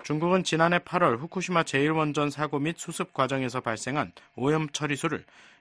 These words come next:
일본 정부가 일본 동쪽 바다로 방류하기 시작한 뒤 일본산 수산물에 대한 금수 조치를 내려섰습니다.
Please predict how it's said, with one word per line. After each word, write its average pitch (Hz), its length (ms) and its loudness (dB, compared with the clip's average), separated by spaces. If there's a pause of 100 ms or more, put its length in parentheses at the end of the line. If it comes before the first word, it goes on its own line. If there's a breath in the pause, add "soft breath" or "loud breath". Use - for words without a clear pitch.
일본 135 260 0
정부가 131 340 -2
일본 123 320 0
동쪽 117 440 -4
바다로 127 360 0
방류하기 127 540 -4
시작한 113 480 -8
뒤 85 80 -14
일본산 107 560 -8
수산물에 123 540 -6
대한 120 320 -8
금수 123 320 -8
조치를 110 400 -8
내려섰습니다. 101 760 -12